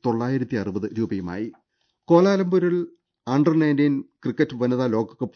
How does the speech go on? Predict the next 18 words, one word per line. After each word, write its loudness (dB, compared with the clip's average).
ഫൈനലിൽ -2
നാളെ -2
ഇന്ത്യ -2
ദക്ഷിണാഫ്രിക്കയെ -4
നേരിടും. -4
ഇന്നലെ 6
സെമിയിൽ 0
ഇംഗ്ലണ്ടിനെ -2
ഒൻപത് 0
wicket-ിനാണ് -4
ഇന്ത്യൻ -2
വനിതകൾ -6
തോൽപ്പിച്ചത്. -4
ഇംഗ്ലണ്ടിനെതിരായ 4
ട്വന്റി 4
ട്വന്റി 4
ക്രിക്കറ്റ് -4
പരമ്പര -2